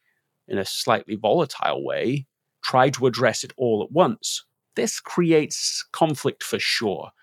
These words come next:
tension for both parties, and it escalates, and often quickly. As I was listening to the magic question that I share in that first episode, I realized I need to go right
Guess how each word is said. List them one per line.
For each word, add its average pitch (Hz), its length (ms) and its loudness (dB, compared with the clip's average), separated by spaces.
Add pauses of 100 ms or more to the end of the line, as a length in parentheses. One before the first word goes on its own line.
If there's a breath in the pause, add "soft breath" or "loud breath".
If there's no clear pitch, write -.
(400)
tension 151 600 4
for 131 140 -2
both 123 340 4
parties, 110 520 -2
and 147 120 4
it 175 120 4
escalates, 113 680 0
and 131 120 2
often 127 360 0
quickly. - 480 -2 (600)
As 117 180 -2
I 139 40 8
was 143 200 2
listening 170 640 6
to 131 420 4 (340)
the 135 80 4
magic 139 520 2
question - 680 0 (160)
that 113 100 0
I 113 100 6
share 185 280 6
in 117 140 4
that 101 220 2
first 143 280 6
episode, 120 600 0 (320)
I 151 80 6
realized 170 640 6 (200)
I 175 140 6
need 165 220 4
to 147 60 -4
go 123 240 6
right 135 420 4